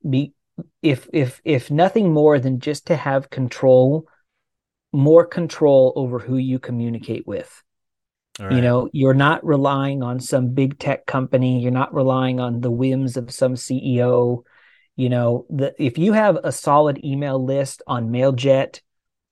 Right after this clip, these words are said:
Speaker 1: you find you don't like Mailjet 'cause the C E O does something horrible, you take your list and you go to MailChimp.
Speaker 2: Right.
Speaker 1: As long as they're still opted in and they still gave you consent,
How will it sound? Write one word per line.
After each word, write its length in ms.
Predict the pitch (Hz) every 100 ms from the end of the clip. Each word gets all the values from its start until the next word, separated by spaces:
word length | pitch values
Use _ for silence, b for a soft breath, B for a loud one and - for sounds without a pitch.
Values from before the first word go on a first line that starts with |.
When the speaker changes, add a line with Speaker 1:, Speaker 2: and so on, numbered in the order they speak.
| _ _ -
Speaker 1:
you 280 | 131 151 151
find 420 | - 143 143 139
you 120 | 131
don't 160 | 143 143
like 180 | 131
Mailjet 560 | 135 127 131 123 127 131
'cause 160 | - 113
the 80 |
C 240 | 120 143 135 131
E 40 |
O 160 | 123 123
does 260 | 120 123 113
something 220 | 131 120
horrible, 600 | 113 127 127 123 127 123 _ -
you 100 | 127
take 320 | - 170 -
your 120 | 151
list 580 | 131 135 147 - - - -
and 160 | 123
you 60 | 123
go 160 | 123 127
to 80 |
MailChimp. 640 | 120 120 117 - 101 107 127
Speaker 2:
Right. 420 | 101 98 92 87 - _ _ _ -
Speaker 1:
As 160 | 123
long 200 | 127 143
as 80 | 165
they're 100 | 170
still 420 | - 175 165 160 165
opted 360 | 139 139 160
in 400 | 147 143 139 143 143 -
and 100 | 123
they 60 |
still 240 | 117 - 135
gave 220 | 147 143
you 100 | 147
consent, 600 | 143 143 127 - 131 127